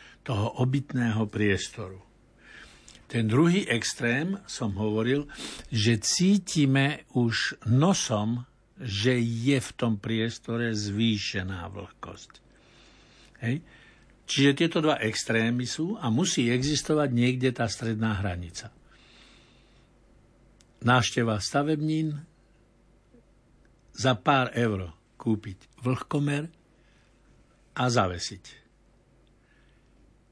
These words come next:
Tá zlá situácia s tým popraskaním pier a pocitom sucha, to už je vlhkosť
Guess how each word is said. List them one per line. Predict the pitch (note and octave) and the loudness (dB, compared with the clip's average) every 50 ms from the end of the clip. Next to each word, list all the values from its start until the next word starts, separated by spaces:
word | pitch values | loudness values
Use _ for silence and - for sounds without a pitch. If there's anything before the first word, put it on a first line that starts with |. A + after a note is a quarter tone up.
| _ _ _ _ | _ _ _ _
Tá | - - A2+ G#2 G2 B2 - _ _ _ _ _ _ - | -2 -2 0 0 -2 -6 -10 _ _ _ _ _ _ -8
zlá | G2+ G2 G2 G#2+ A#2+ B2 C#3+ F3+ F#3+ F3+ D#3+ | -6 -4 0 0 2 2 4 4 2 2 0
situácia | - - C#3+ C3+ B2+ - C#3 C3+ C3+ B2+ B2 B2+ B2 - - - C3 B2+ B2+ B2+ C3 C3 C3+ | 0 0 0 0 2 2 4 4 4 4 2 0 -2 -4 -6 -4 -4 -2 -2 -2 -2 -4 -4
s | B2+ - - | -6 -8 -8
tým | - B2+ A#2+ A#2 A2 G#2 | -4 -2 0 0 0 -2
popraskaním | G2+ - C#3+ C3+ - C#3+ C3 B2+ A2+ - - - - A#2 A2 A2 A2 A2 G#2+ G#2 G2+ G2 - | -2 -4 -6 -4 0 0 0 0 0 -2 -4 -4 -2 -2 0 0 0 0 0 0 -2 -4 -2
pier | - A2+ A2+ B2 A#2+ A2 G#2+ G2+ | 0 2 2 4 2 0 -2 -2
a | - - - | -6 -10 -12
pocitom | G2+ - - C#3 C3 - - - C3 A#2 - B2+ A#2 A2 | -12 -4 -2 -2 -2 0 -2 -4 -4 -2 -2 -2 -2 0
sucha, | G2 G2+ G#2 - C3+ A#2+ - - - G2 F#2 - _ _ _ - - - - - - - - - - - - | 0 -2 0 0 0 -2 -2 -4 -8 -10 -12 -14 _ _ _ -20 -20 -20 -20 -20 -20 -20 -20 -20 -20 -8 -6
to | - D3 - | -6 0 2
už | - D#3+ D#3+ E3 D#3+ | 4 6 6 6 6
je | |
vlhkosť | C3+ A2+ C3+ E3+ E3 - - - E3 C#3+ | 4 4 2 0 0 -2 -2 -2 0 0